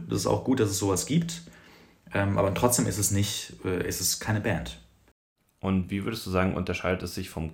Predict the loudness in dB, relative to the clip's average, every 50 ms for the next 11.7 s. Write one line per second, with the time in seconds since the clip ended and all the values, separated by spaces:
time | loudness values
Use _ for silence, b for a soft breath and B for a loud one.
0 | -10 _ -16 -10 -4 -2 2 2 2 0 -2 -6 -12 _ _ _ _ _ _ _
1 | _ _ _ _ -4 -2 -2 -2 -4 -4 -8 -12 _ _ _ _ _ _ _ _
2 | _ _ _ _ 0 2 2 2 2 2 2 2 2 4 4 4 4 2 0 -2
3 | -8 -14 -14 -18 _ _ -2 0 2 2 2 2 0 0 0 0 -2 -4 -2 2
4 | 2 4 4 4 2 0 -2 -4 -8 _ -4 -2 0 0 2 2 2 2 2 2
5 | 2 2 2 2 2 2 0 0 -2 -4 -4 -4 -2 -2 0 0 0 0 -2 -4
6 | -6 -2 0 0 0 0 -2 -4 -6 -8 -14 -18 _ _ -20 -8 -4 -2 0 0
7 | -2 -2 -6 -14 _ _ 0 0 2 2 0 2 2 4 4 4 4 4 6 6
8 | 6 8 8 8 8 8 6 2 -2 -10 -20 -20 -2 0 2 2 2 4 4 4
9 | 4 6 4 4 2 4 4 4 4 4 4 2 2 2 2 2 0 2 2 4
10 | 4 4 4 2 -2 -4 -4 0 2 2 2 2 2 2 0 0 0 -2 0 0
11 | 0 0 0 0 -2 -2 0 0 0 0 0 -2 -8